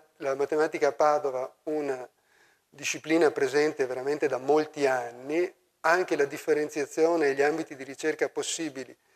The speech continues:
all'interno del Dipartimento di Padova sono estremamente ampi, differenziati e credo che non abbiano molto da invidiare a, eh, grandi centri di ricerca internazionali.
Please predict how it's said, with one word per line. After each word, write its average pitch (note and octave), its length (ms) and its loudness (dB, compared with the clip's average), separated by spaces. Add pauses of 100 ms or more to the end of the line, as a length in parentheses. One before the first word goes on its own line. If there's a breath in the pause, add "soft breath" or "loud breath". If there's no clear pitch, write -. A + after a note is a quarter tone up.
(200)
all'interno D3 760 2
del C3 140 -4
Dipartimento C3+ 640 -8
di - 100 -8
Padova B2 560 -4 (360 soft breath)
sono C3+ 600 0
estremamente D3+ 680 2
ampi, C3+ 400 0
differenziati C#3+ 1040 -4 (260 soft breath)
e F3+ 140 -2
credo C#3+ 220 4
che D3+ 100 0
non C#3 140 2
abbiano C#3+ 300 2
molto D3 280 0
da C3+ 100 0
invidiare C3+ 920 -2
a, C3 300 -4 (260)
eh, B2 80 -12
grandi C3+ 360 -4
centri C3 580 -10 (360)
di C#3 160 -10
ricerca C3 460 -4
internazionali. B2 920 -10